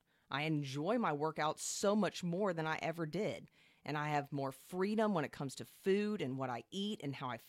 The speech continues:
feel about what I eat. And don't get me wrong, like, things aren't perfect now. I'm not saying I never have a negative thought or I don't have a challenging day here or there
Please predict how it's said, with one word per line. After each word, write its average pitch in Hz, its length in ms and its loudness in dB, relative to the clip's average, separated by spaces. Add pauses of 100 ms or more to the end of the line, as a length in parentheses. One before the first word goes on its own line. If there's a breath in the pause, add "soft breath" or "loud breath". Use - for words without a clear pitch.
(100)
feel 185 280 2
about 208 300 0
what 208 120 -2
I 208 80 -2
eat. 214 320 -4 (440)
And 214 140 0
don't 294 200 0
get 277 100 2
me 214 120 2
wrong, 170 380 2
like, 139 180 -4
things 208 240 0
aren't 226 180 -4
perfect - 420 -4
now. 120 260 -6
I'm 127 80 -2
not 165 220 -2
saying 175 300 -2
I 147 80 0
never 160 260 0
have 160 220 -4
a 143 40 0
negative 151 420 -2
thought 160 420 0 (340)
or 139 140 0
I 139 40 -2
don't 151 240 2
have 160 120 0
a 156 60 0
challenging 156 600 0
day 147 260 2
here 180 280 0
or 165 60 2
there 170 400 -2